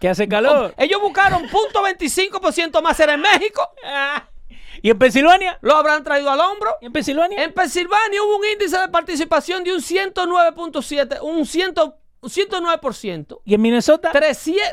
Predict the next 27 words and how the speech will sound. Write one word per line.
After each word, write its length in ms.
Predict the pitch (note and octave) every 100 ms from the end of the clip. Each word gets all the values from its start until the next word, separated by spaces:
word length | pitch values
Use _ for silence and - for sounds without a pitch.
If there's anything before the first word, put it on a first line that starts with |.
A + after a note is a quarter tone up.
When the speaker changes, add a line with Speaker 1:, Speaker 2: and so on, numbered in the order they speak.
| -
Speaker 2:
tres 180 | E4+ G4+
millones 600 | G4+ F4 G4 E4+ D#4+ C#4+
registrados 500 | C#4 C#4+ F#4+ E4 E4+
Speaker 1:
Ah. 20 |
Speaker 2:
para 180 | D#4 D#4
votar. 600 | D#4 B3 D4+ B3+ B3 -
Eh, 160 | A#3+ A#3+
perdón, 480 | C#4 C#4 D#4+ C#4+ A#3 _ _
seis 340 | - E4 F#4+ G4+
millones 600 | F#4 F4 F4+ E4 D4+ -
cuatrocientos 560 | C#4 C4+ B3 D#4 D4
sesenta 220 | E4 D#4 D#4
y 40 |
nueve 160 | D4+ D4
mil 40 |
Speaker 1:
Sí, 60 | D4+
en 40 |
Pensilvania. 140 | D4 C4
Speaker 2:
registrados 340 | B3+ C4 C4
para 160 | B3+ B3
votar. 420 | A#3 G3 E3 D#3 - _ _ _
Una 240 | C4+ F4 E4
votación 520 | E4 D#4 - E4 D4+
proyectada 640 | D4+ D4 C4 E4 E4 D4+
a 220 | - B3
siete 500 | - D#4+ E4 D#4+ C#4
millones. 520 | B3 G3+ F3 D3+ D#3